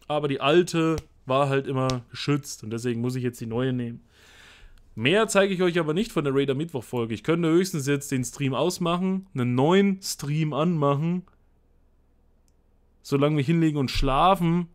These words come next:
und das einfach eine halbe Stunde als Stream durchlaufen lassen, die Live-Übertragung, dass ihr das schon gesehen habt. Aber warum sollen die Twitch-Leute Vorteile haben gegenüber den YouTube-Leuten? Da müsst ihr euch halt leider ein bisschen gedulden noch.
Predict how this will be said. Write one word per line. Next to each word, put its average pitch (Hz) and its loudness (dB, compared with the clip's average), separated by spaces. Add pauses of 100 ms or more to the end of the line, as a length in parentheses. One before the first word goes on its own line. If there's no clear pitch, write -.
(120)
und 143 2
das 151 4
einfach 151 0
eine 143 -2
halbe 151 2
Stunde 156 -2
als 143 0
Stream 143 -2
durchlaufen 139 0
lassen, 143 0
die 139 -4
Live-Übertragung, 139 -2
dass 127 -4
ihr 143 -4
das 147 -2
schon 135 -6
gesehen 135 -4
habt. 135 -4
Aber 117 0 (320)
warum 127 2
sollen 160 0
die 139 -4
Twitch-Leute 156 -2
Vorteile 151 -2
haben 139 -4
gegenüber 131 -8 (1600)
den 131 0
YouTube-Leuten? 117 -4 (960)
Da 123 -6
müsst 233 2
ihr 208 8
euch 185 4
halt 156 2
leider 170 4
ein 151 -2
bisschen 165 -2
gedulden 143 0
noch. 131 -2